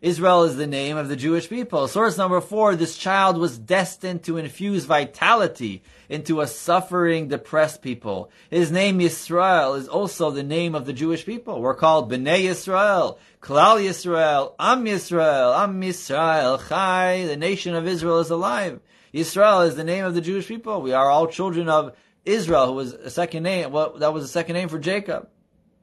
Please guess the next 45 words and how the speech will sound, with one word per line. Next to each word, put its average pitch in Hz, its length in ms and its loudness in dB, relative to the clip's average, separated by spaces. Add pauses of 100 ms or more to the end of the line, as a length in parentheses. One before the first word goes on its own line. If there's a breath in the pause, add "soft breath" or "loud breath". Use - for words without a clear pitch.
(880 soft breath)
He 190 140 2
would 190 200 4
serve 208 520 0
as 165 240 4
a 156 80 0
wake-up 180 580 -2
call 117 320 0
for 120 240 -4
a 117 40 -4
nation 180 640 -4
deep 196 340 -6
in 135 140 -10
spiritual 135 580 -4
slumber. 101 460 -8 (220 loud breath)
When 165 140 0
somebody 208 480 4
is 170 240 2
in 165 140 -2
a 143 100 0
deep 165 340 -4
faint, - 880 -10 (480 soft breath)
then 151 440 2
there 170 160 2
is 190 140 2
a 165 80 0
tradition 147 680 -4
that 135 520 0
to 147 100 -10
try 180 300 2
and 156 100 -2
wake 190 240 0
up 175 200 2
this 143 180 -4
person 175 440 -4
and 123 220 -8
draw 156 380 4
down 160 480 0
the 143 120 -4
essence 185 380 -4
of 156 140 -2
his 135 140 -8
soul 165 420 2
back 160 400 0
to, 151 320 -6
uh, 127 520 2